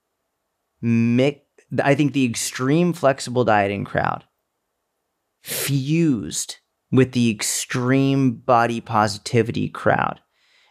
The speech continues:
and created a mutant that is, just says, "Eat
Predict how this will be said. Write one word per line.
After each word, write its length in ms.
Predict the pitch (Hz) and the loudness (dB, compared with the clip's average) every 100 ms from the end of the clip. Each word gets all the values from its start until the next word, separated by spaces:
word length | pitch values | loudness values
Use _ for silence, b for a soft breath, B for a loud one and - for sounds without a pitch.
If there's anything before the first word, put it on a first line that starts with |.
| _ - | _ -2
and 240 | 139 135 | 2 2
created 800 | 131 - 143 127 123 127 147 156 | 0 -2 0 2 2 2 2 2
a 80 | 127 | 2
mutant 720 | 113 117 156 - 110 - - - _ b b b b b - | 2 0 0 -2 -8 -8 -14 -18 _ b b b b b -10
that 460 | 117 123 120 117 _ _ _ _ _ _ - - | 0 4 4 2 _ _ _ _ _ _ -20 -2
is, 520 | 143 127 113 104 - - - - | 2 4 2 -4 -10 -12 -14 -4
just 280 | 127 135 123 | 2 2 2
says, 220 | 139 120 120 160 | 0 0 0 0
"Eat 140 | 156 | 0